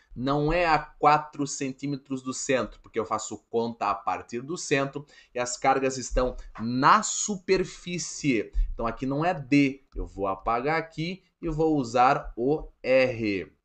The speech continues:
Então ficou lá: potencial igual a nove vezes dez na nove, vezes o Q, quanto vale o quê? A carguinha aqui nós achamos no item A, um vezes dez na menos nove.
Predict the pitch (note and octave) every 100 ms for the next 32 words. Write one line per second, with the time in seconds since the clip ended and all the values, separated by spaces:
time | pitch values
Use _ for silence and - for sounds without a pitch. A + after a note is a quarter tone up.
0 | _ - - - - - A#2+ - B2 G#2
1 | - - G2 - - G#2 G#2 - D3 C3+
2 | C3+ - - - G#2 A2+ A2+ A2 G#2+ A2
3 | A2+ B2 B2+ B2 G2+ F#2 F#2 A2 G#2+ G2+
4 | G#2 F#2+ F2+ F#2+ F2+ F2+ A#2+ D3 C#3+ A#2
5 | A#2 A2+ C#3 D3 - - - G#2 C3+ C3+
6 | A2+ A2+ C3 D3 - D#3+ B2+ G2+ - _
7 | - C#3 D3 C#3 C3+ C3 - C3 G2+ -
8 | - G#2 A#2+ A#2 A#2 C3 A#2+ B2+ A#2 A2+
9 | G#2+ A#2 A2 G#2 G2+ G#2 D#3 E3 C3+ F3
10 | - _ - A#2+ A#2 G2 - F2+ G#2 G#2
11 | G2+ G2 F2+ G2 F#2 F2 - F#2+ G2+ A2
12 | C3 C#3 G#2+ G#2 F#2+ F#2+ B2+ D3 - G#2+
13 | A#2 A2+ A2+ A2 D3+ F#3